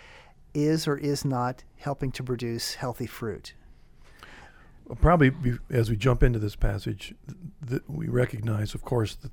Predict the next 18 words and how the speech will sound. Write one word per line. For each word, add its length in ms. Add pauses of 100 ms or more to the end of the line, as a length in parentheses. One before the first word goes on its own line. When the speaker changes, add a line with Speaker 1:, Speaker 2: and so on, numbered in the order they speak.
Speaker 2:
this 440 (500)
snippet 920 (840)
out 260
of 200
Romans 640 (1080)
is, 540 (920)
is, 300 (840)
is 300
a 40
part 260
of 80
a 40
long 460
flow 500
of 100
an 120
argument 580
that 160